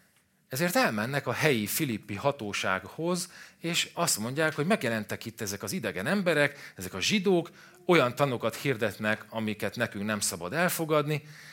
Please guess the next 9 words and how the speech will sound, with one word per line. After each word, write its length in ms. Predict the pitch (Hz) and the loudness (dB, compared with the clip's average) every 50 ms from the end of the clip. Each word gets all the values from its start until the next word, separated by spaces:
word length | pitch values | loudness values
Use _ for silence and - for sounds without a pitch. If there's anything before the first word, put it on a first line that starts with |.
| - - - | -20 -10 -4
úgyhogy 440 | - 143 - - - 156 160 - - - | -2 -2 0 2 4 4 2 2 0 -8
fogjátok 720 | - - - - 160 123 98 123 117 110 104 - - - | -4 0 2 2 2 4 6 6 6 6 6 2 -2 0
el 140 | - 117 104 | 2 2 2
őket, 360 | 113 143 165 160 - 165 135 | 2 2 0 2 2 0 0
mert 220 | 147 156 156 143 156 | 0 0 -2 0 -2
me-, 240 | 143 143 175 - - | 0 0 0 0 0
fellázítják 1300 | - - 175 156 127 117 117 123 120 113 113 104 120 120 117 - - 127 120 127 123 - - - - | 4 6 8 8 10 8 8 8 6 6 6 4 0 -2 -4 -2 0 2 2 2 2 -2 -8 -14 -6
a 100 | - 120 | -4 -2
várost, 600 | 110 117 113 90 85 87 98 143 170 - - - | 4 6 6 6 6 6 4 2 2 2 0 -2